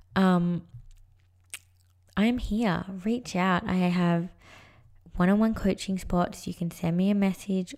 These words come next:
or head to my website, marla kennedy dot com, um, forward slash offerings, and my coaching bundle is there, and I'd love to support you in this. Now,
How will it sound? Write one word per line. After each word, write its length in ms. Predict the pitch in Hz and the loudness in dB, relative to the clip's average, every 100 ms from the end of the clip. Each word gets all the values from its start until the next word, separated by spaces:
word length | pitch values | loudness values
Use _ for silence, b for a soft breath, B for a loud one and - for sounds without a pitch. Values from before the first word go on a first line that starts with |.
| - | -2
or 420 | 160 156 160 - - | 0 2 0 -6 -6
head 180 | 180 175 | -6 -2
to 80 | 190 | 0
my 160 | 190 | 0
website, 680 | 185 185 175 - 180 165 165 - | 2 0 0 -2 0 0 -2 -2
marla 300 | 165 160 165 | -2 0 0
kennedy 440 | - 180 180 202 233 | 0 0 0 0 -2
dot 220 | 254 - | -2 -4
com, 480 | - 202 196 196 208 B B B B _ - | -6 -4 -2 -4 -8 B B B B _ -6
um, 320 | 160 156 156 | -4 -4 -6
forward 260 | - 185 185 | -2 2 2
slash 340 | - 196 196 - | 2 -2 -2 -2
offerings, 760 | 175 175 180 175 175 196 208 - - | 0 0 0 2 2 0 -4 -6 -4
and 380 | 165 160 165 - | -2 -2 -6 -8
my 120 | 165 | -8
coaching 500 | 160 - 160 - 202 | -6 -2 -2 0 -4
bundle 380 | 208 220 226 247 | 0 0 0 0
is 220 | 247 240 | 0 -2
there, 360 | - 196 185 185 - | -2 0 2 0 -4
and 120 | 220 | -6
I'd 200 | 247 240 | -6 -4
love 200 | 254 254 | -4 -4
to 100 | 240 | -8
support 340 | - - 175 - | -10 -2 -2 0
you 140 | 165 | -2
in 120 | 165 | -2
this. 380 | 160 - - - B B B B B - | -4 -8 -14 -20 B B B B B 0
Now, 380 | 247 233 233 | 2 4 2